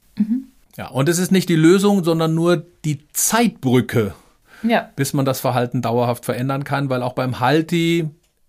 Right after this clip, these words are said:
Speaker 2: ist es in der Regel so, dass wenn ich das dann nicht mehr habe,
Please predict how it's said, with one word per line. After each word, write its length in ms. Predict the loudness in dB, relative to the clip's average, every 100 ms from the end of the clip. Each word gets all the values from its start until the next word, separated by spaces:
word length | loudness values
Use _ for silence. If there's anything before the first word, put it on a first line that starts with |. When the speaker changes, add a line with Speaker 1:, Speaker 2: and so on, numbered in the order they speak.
| _
Speaker 2:
ist 200 | -6 -4
es 120 | -4 -4
in 100 | -4
der 120 | -2
Regel 220 | -2 -2
so, 300 | -2 0 0
dass 220 | 0 -4
wenn 200 | -4 -4
ich 140 | -4 -6
das 200 | -8 -6
dann 340 | -6 -2 0
nicht 280 | 0 -2 -4
mehr 180 | -4 -2
habe, 480 | 0 0 0 -2